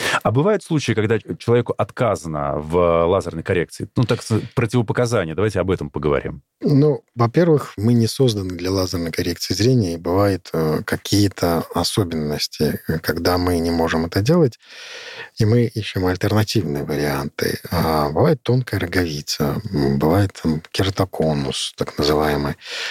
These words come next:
Speaker 2: Это абсолютные противопоказания, при которых лазерную коррекцию зрения делать нельзя. Есть какие-то системные заболевания, коллагенозы и прочие дела.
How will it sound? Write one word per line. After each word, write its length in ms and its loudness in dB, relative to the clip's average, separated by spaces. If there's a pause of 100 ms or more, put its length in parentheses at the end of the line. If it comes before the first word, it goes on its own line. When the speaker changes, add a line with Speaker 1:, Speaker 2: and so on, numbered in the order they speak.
(100)
Speaker 2:
Это 240 0
абсолютные 920 0
противопоказания, 1000 0
при 120 -14
которых 480 -4
лазерную 440 0
коррекцию 440 -2
зрения 360 2
делать 320 0
нельзя. 340 2
Есть 240 0
какие-то 380 -6
системные 680 0
заболевания, 680 0
коллагенозы 1000 2
и 40 -4
прочие 460 0
дела. 220 2